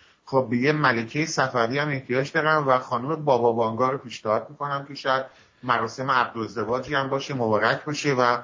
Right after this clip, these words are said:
آقای دلقک حسینی و خانم بابا وانگا، اه، ایران رو ریستارت کنن. خب، ریستارتی ها که الان رم کردن، لطفاً فوشاشون رو به آدرس آرتین بفرستن، من بیگناه. اه، می‌خوام درباره دو هزار و بیست و یک که صحبت می‌کنیم، بابا وانگای خودمون رو،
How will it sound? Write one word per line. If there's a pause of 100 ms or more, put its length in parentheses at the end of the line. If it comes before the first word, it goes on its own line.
(380)
آقای
دلقک
حسینی
و
خانم
بابا
وانگا، (360)
اه،
ایران
رو
ریستارت
کنن. (360)
خب، (880)
ریستارتی
ها
که
الان
رم
کردن،
لطفاً
فوشاشون
رو
به
آدرس (300)
آرتین
بفرستن،
من
بیگناه. (680)
اه،
می‌خوام
درباره
دو
هزار
و
بیست
و
یک
که
صحبت
می‌کنیم،
بابا
وانگای
خودمون
رو،